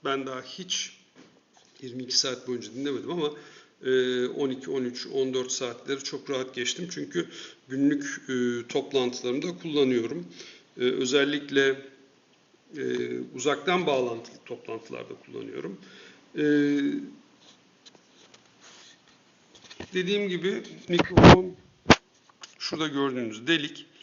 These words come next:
Çok kötü bir ses kalitesi yok ama, e, ama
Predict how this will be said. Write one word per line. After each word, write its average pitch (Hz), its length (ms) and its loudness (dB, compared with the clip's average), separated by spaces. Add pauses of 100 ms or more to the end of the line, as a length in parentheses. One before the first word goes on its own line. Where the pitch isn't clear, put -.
(1000)
Çok 151 220 -4
kötü 165 180 -10
bir 165 60 4
ses - 260 8
kalitesi 165 480 -8
yok 180 220 -6 (420)
ama, 185 360 0 (340)
e, 165 40 -6 (1000)
ama 202 140 -2